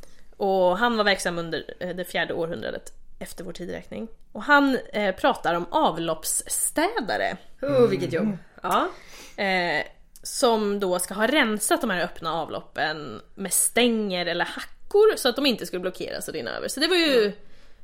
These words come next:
Speaker 1: fair enough.
Speaker 3: Ja.
Speaker 1: Det var ju bra, liksom.
Speaker 3: Ja, man
Speaker 2: Ja, men det måste ju göras.
Speaker 3: Någon
Speaker 1: Ja.
Speaker 3: ska ju ha det jobbet också,
Speaker 2: Ja.
Speaker 3: som sagt då.
Speaker 1: Ja. Ehm, ja, han, han, eh,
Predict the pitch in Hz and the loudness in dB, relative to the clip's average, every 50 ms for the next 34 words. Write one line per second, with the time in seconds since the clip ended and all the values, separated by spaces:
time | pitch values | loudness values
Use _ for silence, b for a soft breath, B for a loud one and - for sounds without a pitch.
0 | b b - - - - 240 214 196 190 175 170 156 170 - - 135 - 226 214 | b b -12 -2 4 6 8 8 8 6 2 2 0 -2 -2 0 2 4 4 6
1 | 220 214 196 190 - 165 175 135 - - - - - - 151 147 143 139 131 - | 4 4 2 2 2 0 0 0 0 -4 -8 -8 -8 -8 -8 -6 -6 -4 -2 0
2 | 196 208 214 226 240 226 - - - 185 175 175 165 160 156 - - - - 135 | 2 6 6 6 6 4 2 0 0 0 0 2 0 0 -2 -2 -4 -4 -2 0
3 | 165 - - - - 151 139 143 139 139 139 143 135 131 127 - 170 165 165 156 | 0 2 2 2 0 0 0 0 0 0 0 -2 -2 -4 -6 -6 -6 -6 -6 -6
4 | 123 127 123 - 123 117 - - 127 120 - - - - - - - 220 190 - | -8 -8 -10 -10 -12 -12 -10 -10 -12 -12 -12 -14 -16 -16 -16 -16 -14 -10 -10 -10
5 | - - - - - b b b b b b b b b - 190 190 196 190 190 | -10 -12 -18 -20 -20 b b b b b b b b b -4 -2 0 0 0 0
6 | 185 190 190 185 185 180 - - - - - - - - - - 370 320 240 233 | 0 -2 -2 -4 -6 -8 -10 -14 -18 -20 -20 -20 -16 -6 2 4 6 8 8 6
7 | 254 269 302 302 285 - 269 294 302 302 294 294 294 285 277 269 254 247 240 233 | 6 6 6 4 4 6 4 4 4 4 2 2 2 4 4 4 4 4 4 2
8 | 220 208 196 | 0 -2 -4